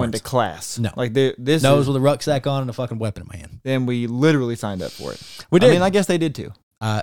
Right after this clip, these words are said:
Speaker 2: You
Speaker 1: yep.
Speaker 2: chose to go to school there.
Speaker 1: That first few months, boy, did we regret that decision.
Speaker 2: Mm-hmm. Seemed like a mistake.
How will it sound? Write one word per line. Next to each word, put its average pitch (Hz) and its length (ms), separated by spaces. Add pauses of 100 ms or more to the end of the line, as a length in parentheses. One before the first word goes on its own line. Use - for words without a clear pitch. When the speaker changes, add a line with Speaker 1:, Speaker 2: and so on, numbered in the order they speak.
Speaker 2:
You 110 120
Speaker 1:
yep. 143 80
Speaker 2:
chose 131 200
to - 40
go 127 60
to 113 60
school 90 180
there. - 200 (120)
Speaker 1:
That 135 200
first 160 280
few 160 160
months, 147 240
boy, 127 220
did 120 120
we 131 60
regret 123 300
that 131 120
decision. 95 460 (180)
Speaker 2:
Mm-hmm. 120 220 (760)
Seemed 139 480
like 120 120
a 120 40
mistake. - 360